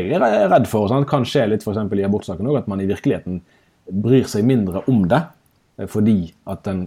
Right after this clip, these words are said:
altså muligheten til kortsiktig, eh, eh, gevinst er liten. Eh, og da begynner vi virkelig å svikte det som skulle være grunnleggende kristne verdier, som vi kan faktisk si at Bibelen, eh,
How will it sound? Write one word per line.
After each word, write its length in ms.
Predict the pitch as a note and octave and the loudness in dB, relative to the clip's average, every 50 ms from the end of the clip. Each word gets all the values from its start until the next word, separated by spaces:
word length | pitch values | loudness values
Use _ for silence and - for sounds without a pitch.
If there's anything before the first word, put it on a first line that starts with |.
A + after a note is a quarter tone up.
| - | -6
altså 240 | G#2 G2+ F#2 G#2 G2+ | -6 -4 -4 -2 -2
muligheten 320 | F#2+ G2 G2+ G#2+ G2+ G2 F#2+ | -2 -2 -2 -2 -4 -6 -8
til 80 | F#2 | -8
kortsiktig, 460 | - G2+ F#2+ - G#2+ G2+ - G2+ F2+ E2+ | -8 -10 -8 -8 -8 -8 -6 -8 -8 -8
eh, 300 | D#2 D2 F2 E2+ D#2+ D#2 | -10 -10 -12 -12 -14 -14
eh, 300 | - F#2+ F#2 D#2+ - F2 F2 | -14 -14 -14 -14 -12 -8 -6
gevinst 400 | F#2 G2 G2+ F#2 E2 - _ - | -4 -2 -2 -4 -4 -8 _ -12
er 140 | - F2+ F#2 | -8 -4 -2
liten. 380 | A2 B2+ B2+ D3+ F3 F3+ C#3+ - _ _ _ _ _ - | -2 0 0 -2 -2 -2 -4 -8 _ _ _ _ _ -12
Eh, 160 | - F#2+ F#2+ | -10 -10 -8
og 160 | D#2 F2 G2+ G#2 | -6 -2 0 2
da 460 | B2+ C#3 A#2 F#2+ E2 D#2 D2 C2+ C#2 | 4 4 4 2 0 -4 -8 -10 -8
begynner 240 | C#2 - C#3 F#3+ B3+ | -6 -4 -4 -2 0
vi 140 | A#3 F#3+ F3+ | 2 2 2
virkelig 240 | F3 - F3+ D3+ C3 | 2 2 2 2 2
å 60 | B2 - | 2 2
svikte 380 | C3+ C3 C3 - - G2+ D#2+ D#2+ - B2+ G#2 | 0 0 0 0 -2 -2 -2 -4 -6 -4 -2
det 140 | A2 A#2 A2+ | -2 -2 -2
som 80 | A2+ G2 | -2 -4
skulle 240 | - A2 G#2 G2 | -4 -2 -2 0
være 160 | G2 G2 G2 F#2+ | 0 -2 -2 -2
grunnleggende 480 | F#2 F2+ F#2+ G2 F2 F2 D#2+ D#2 - | -2 -2 -4 -4 -4 -6 -8 -10 -12
kristne 540 | F2 E2 - - F#2 E2+ D#2+ D#2 D2+ D2+ D2+ | -14 -14 -10 -10 -10 -10 -10 -12 -14 -12 -10
verdier, 320 | E2 E2+ E2+ F2+ E2 D#2 D2+ | -8 -6 -6 -6 -6 -8 -12
som 160 | - E2 E2 | -12 -12 -10
vi 80 | E2+ E2 - _ _ | -10 -12 -14 _ _
kan 240 | - - G2+ D2 E2+ | -8 -8 -8 -4 -2
faktisk 300 | D3 D#3 D3 A2+ - G#2+ | -2 -2 -2 -4 -4 -2
si 100 | G#2 F2+ | -4 -4
at 80 | D#2+ | -4
Bibelen, 400 | F2 F2+ E2+ D2+ D2 C#2+ C#2+ C2+ | -4 -6 -6 -6 -10 -14 -16 -20
eh, 320 | C2 C2+ C#2 - - - | -20 -20 -20 -20 -20 -20